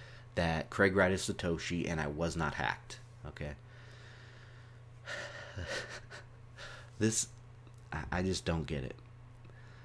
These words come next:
People were tearing it apart. They looked into it. They,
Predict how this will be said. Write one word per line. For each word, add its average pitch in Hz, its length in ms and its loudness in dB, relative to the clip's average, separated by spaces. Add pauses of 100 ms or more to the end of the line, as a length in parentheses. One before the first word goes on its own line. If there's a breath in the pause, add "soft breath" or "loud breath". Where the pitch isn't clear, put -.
(120)
People 113 360 10
were 85 120 10
tearing 110 400 8
it 113 80 4
apart. 82 460 4
They 80 120 2
looked 90 340 2
into 87 380 4
it. 82 160 2
They, 78 160 0